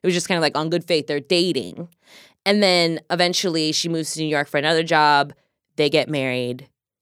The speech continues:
They're happier than they've ever been. Like, they are very happy. They're a great couple. But, like, it's,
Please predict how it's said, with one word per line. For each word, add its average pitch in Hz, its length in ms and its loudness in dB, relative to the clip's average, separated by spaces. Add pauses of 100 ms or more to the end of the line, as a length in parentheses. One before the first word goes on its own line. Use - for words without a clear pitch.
(160)
They're 151 260 0
happier 139 380 0
than 127 140 -6
they've 127 160 -6
ever 120 200 -6
been. 120 500 -8 (100)
Like, 156 120 -4
they 165 140 4
are 143 80 2
very 135 280 -2
happy. 123 240 -6
They're 139 160 0
a 135 40 -4
great 135 280 -2
couple. 95 440 -6 (200)
But, 180 100 2
like, - 380 0
it's, 202 160 2